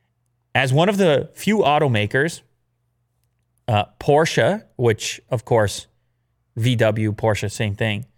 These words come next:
"Tesla will drive the corona crisis without a lost quarter.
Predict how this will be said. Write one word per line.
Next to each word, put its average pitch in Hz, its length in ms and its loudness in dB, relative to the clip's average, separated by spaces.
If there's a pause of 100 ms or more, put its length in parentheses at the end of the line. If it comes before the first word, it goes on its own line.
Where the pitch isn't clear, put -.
(440)
"Tesla 165 280 0
will 170 140 4
drive 127 560 2 (320)
the 123 60 0
corona 131 380 0
crisis 117 420 0
without 120 540 0
a 123 80 0
lost 117 400 2
quarter. 113 440 -2